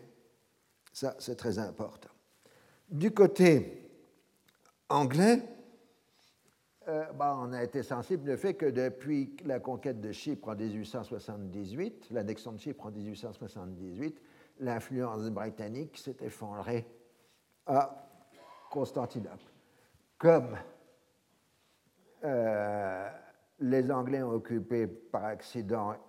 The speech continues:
et de façon temporaire l'Égypte en dix-huit cent quatre-vingt-deux, c'est-à-dire qu'ils vont rester soixante-quinze ans, enfin soixante-quatorze ans. Euh,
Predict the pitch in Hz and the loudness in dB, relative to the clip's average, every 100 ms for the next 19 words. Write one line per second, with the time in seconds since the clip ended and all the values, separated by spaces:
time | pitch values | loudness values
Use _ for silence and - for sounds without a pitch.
0 | - _ _ _ - 113 104 113 - 104 | -20 _ _ _ -12 -10 -8 -10 -10 -10
1 | 110 98 - 98 113 107 - - - - | -10 -10 -8 -8 -2 -2 -4 -8 -20 -20
2 | - - - _ 113 107 101 113 - 95 | -20 -20 -20 _ -14 -10 -8 -10 -10 -14
3 | 90 80 92 98 87 98 - 107 131 160 | -14 -14 -16 -16 -12 -14 -10 -4 -2 -4
4 | - 92 - 107 87 85 85 - 92 90 | -8 -12 -10 -10 -10 -10 -12 -14 -16 -16
5 | 92 98 127 120 180 190 - - _ _ | -16 -10 -8 -4 -4 -6 -20 -20 _ _
6 | - - _ _ _ - 101 95 104 110 | -20 -20 _ _ _ -8 -6 -8 -12 -12
7 | 110 104 117 120 165 220 - - - - | -10 -8 -6 -2 -4 -6 -14 -20 -20 -20
8 | - _ _ - 143 139 139 156 | -20 _ _ -2 2 6 6 4